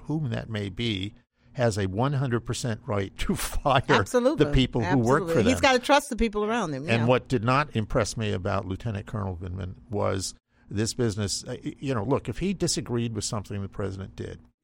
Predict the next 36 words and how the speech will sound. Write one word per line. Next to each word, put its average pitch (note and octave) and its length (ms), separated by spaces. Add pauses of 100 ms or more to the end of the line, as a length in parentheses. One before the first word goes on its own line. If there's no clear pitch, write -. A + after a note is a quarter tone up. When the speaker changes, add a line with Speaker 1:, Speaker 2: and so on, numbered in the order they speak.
(360)
Speaker 1:
the A2 80
way B2+ 160
to D#3 80
deal B2+ 240
with G2+ 180
it F2+ 80
is G2 220
you G2+ 140
ask A2 260
for C3+ 140
an C#3+ 40
appointment A2 500 (120)
with G#2+ 140
the A2 80
president. G2 480 (360)
You F#2 140
go C3 240
in A#2+ 100
there, G#2+ 360
you A2 100
look G2+ 240
the - 60
president B2+ 400
in A2 60
the G#2+ 140
eye, G2 340
and G#2 140
you G2 80
say, F#2+ 240
"Sir, A#2+ 460 (400)
I G2 80
think A2+ 280
you've A2 120
made A2+ 160
a G#2 60
mistake. A#2 540